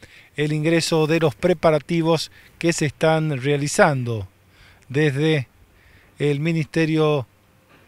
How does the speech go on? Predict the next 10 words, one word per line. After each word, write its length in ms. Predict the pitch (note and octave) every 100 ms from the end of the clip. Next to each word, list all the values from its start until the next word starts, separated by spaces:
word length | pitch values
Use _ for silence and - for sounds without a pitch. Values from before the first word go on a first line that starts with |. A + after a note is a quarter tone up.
| _ _
de 120 | D#3
Educación, 840 | D3+ C#3 D3 C#3 - E3+ F3 E3+ D#3+ - _ _ _ -
de 80 | B2+
Ciencia 340 | - D3+ C#3+
y 20 |
Tecnología 640 | C#3 C3 C3+ C3+ D3 E3+ D3+
de 100 | C3+
la 100 | C3
Nación 560 | B2+ - E3+ F3 F3 - _ - - _ _
para 440 | - D3+ D#3+ D#3